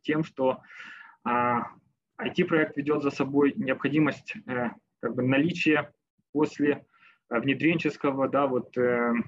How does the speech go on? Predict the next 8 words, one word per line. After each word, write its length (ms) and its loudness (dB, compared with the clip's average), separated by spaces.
обслуживания, 1000 4
сопровождения, 880 -2
то, 140 -2
что 160 -4
мы 100 2
называем 520 2
суппорт, 640 0
да. 260 0